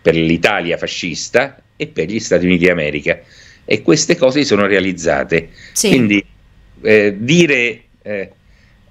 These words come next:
Speaker 1: ovviamente è una forzatura, però dire che o-, l'Italia di oggi è un'Italia fascista, fascista nel senso, eh, più deleterio del termine, insomma, perché capiamoci, fascista del, della Repubblica, cioè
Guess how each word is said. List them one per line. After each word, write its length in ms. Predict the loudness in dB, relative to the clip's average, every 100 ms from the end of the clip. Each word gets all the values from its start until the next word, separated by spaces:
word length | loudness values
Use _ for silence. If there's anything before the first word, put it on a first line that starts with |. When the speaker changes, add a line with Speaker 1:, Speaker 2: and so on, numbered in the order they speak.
| _
Speaker 1:
ovviamente 800 | -10 -10 -4 0 0 -2 -4 -6
è 80 | -4
una 180 | -6 -4
forzatura, 840 | -2 -2 -2 -4 0 2 2 0
però 180 | 0 -2
dire 440 | -2 0 2 0
che 260 | -2 -6 -2
o-, 220 | 2 2
l'Italia 480 | 2 -2 -2 0 -2
di 160 | -4 -6
oggi 580 | -2 -2 -2 -10 -10 -10 -16 _ -20 -20 -8
è 120 | -2
un'Italia 400 | 0 0 0 -2
fascista, 720 | -4 -8 -10 -8 -6 -2 -2
fascista 440 | -2 -4 -4 0
nel 160 | -2 -2
senso, 760 | -2 -2 -2 -2 0 0 -2 -20 _ _ _ _ _ _
eh, 560 | -4 2 4 6 4 2 0
più 100 | 2
deleterio 480 | 4 2 2 -2 -2
del 140 | -6
termine, 380 | -2 -4 -4 -6
insomma, 240 | -4 -2 -2
perché 340 | -2 -4 -4
capiamoci, 680 | -6 -4 0 -2 -4 -12 -14
fascista 640 | -8 -8 -4 -6 -2 0 0
del, 340 | -2 -4 -8 -14 _
della 240 | -6 -2 0
Repubblica, 580 | -2 -8 -4 0 0 -2
cioè 240 | -6 -8